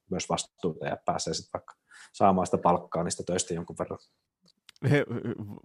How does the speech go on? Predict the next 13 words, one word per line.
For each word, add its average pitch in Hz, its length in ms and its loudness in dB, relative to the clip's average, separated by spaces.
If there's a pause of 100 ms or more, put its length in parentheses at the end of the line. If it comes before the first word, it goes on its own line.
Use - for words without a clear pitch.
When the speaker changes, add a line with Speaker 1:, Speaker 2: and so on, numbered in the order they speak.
(140)
Speaker 2:
vaikka 107 380 4
pakon 104 420 4
edessä. 110 520 2 (760)
Speaker 1:
No, 123 80 12
vaikka 123 260 12
pakon 107 300 8
edessä, 92 300 2
niin 95 140 0
kyllä. 104 240 -2 (680)
Speaker 2:
<laughs> 165 560 -8
Okei, 127 400 6 (200)
elikkä 139 460 4 (520)
niinku, 135 300 2